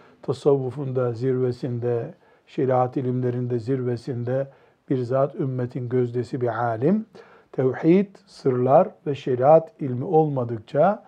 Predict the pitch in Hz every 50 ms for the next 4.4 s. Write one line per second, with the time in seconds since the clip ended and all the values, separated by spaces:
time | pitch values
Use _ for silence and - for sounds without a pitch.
0 | _ _ _ _ _ _ - 147 143 143 139 135 131 139 175 180 180 - - -
1 | 147 143 139 135 131 143 151 156 - - _ - - 139 131 139 127 113 135 143
2 | 165 156 - _ _ _ - - 139 139 147 139 123 - 147 131 127 123 117 120
3 | 139 175 190 185 - - _ _ _ - 285 277 240 202 180 196 214 247 - -
4 | - 202 185 185 196 190 185 180